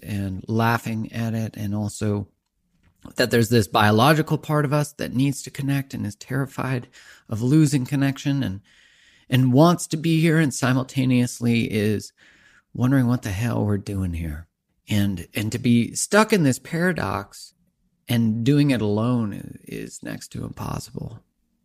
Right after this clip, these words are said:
That's why since the beginning of the pandemic,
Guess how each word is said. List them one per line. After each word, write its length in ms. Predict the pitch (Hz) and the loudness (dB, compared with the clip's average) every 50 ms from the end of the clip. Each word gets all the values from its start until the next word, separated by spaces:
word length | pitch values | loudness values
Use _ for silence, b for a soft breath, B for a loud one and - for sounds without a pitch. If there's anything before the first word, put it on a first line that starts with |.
| _ _ _ _ | _ _ _ _
That's 340 | 117 - 127 165 170 - - | -8 -2 2 2 2 2 2
why 220 | 151 160 151 143 131 | 2 4 4 4 2
since 260 | - - 131 120 - | 2 0 -4 -4 -4
the 80 | - | -6
beginning 460 | 113 - 107 - 117 113 120 117 113 107 | -8 -6 -2 0 2 2 4 2 2 2
of 320 | 107 107 104 101 95 - _ _ - | 0 0 0 -2 -4 -8 _ _ -20
the 100 | - - | -18 -10
pandemic, 840 | - 104 104 107 104 98 113 120 120 120 104 98 - - - - | -6 -2 0 0 0 2 2 2 2 2 2 0 -4 -8 -20 -20